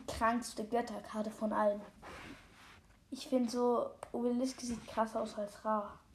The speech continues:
Obwohl Ra der Hauptgott der Ägypter ist. Also eigentlich Re.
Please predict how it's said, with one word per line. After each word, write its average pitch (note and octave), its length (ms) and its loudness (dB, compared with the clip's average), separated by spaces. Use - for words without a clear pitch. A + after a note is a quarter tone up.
Obwohl A#3 280 2
Ra A#3 240 6
der A3 140 6
Hauptgott A3+ 420 -2
der G#3+ 140 4
Ägypter A3 560 -2
ist. - 240 -14
Also A3 180 0
eigentlich G#3+ 420 2
Re. A3 280 -2